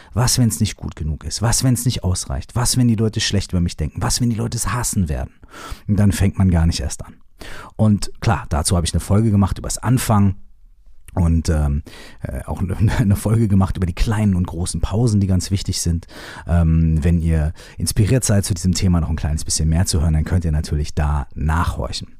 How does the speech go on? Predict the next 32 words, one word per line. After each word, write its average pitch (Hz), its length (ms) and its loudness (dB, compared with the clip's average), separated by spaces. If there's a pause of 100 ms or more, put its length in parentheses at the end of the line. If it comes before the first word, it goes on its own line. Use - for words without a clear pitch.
(160)
Okay, 101 400 0 (880)
hab 135 180 0
mir 170 160 6
aber 107 140 4
gedacht, 85 560 0 (280)
nicht 156 300 2
nur 131 320 4
einfach 135 220 0
mal 117 100 4
die 95 100 4
Schnauze 127 440 0
halten, 110 280 2
was 92 140 0
natürlich 95 280 0
ganz 87 200 0
schön 151 180 2
und 82 80 0
ganz 64 180 -6
toll 139 200 0
ist, - 240 -4
sondern 147 480 4
auch, 117 420 -2 (600)
was 110 280 0
passiert - 800 -2
eigentlich 90 800 0 (580)
in 110 200 4
Pausen? 92 580 0 (240)
Und 98 300 2
weitergehend, 90 960 0 (420)
was 107 300 0
passiert - 640 -2
eigentlich, 101 600 2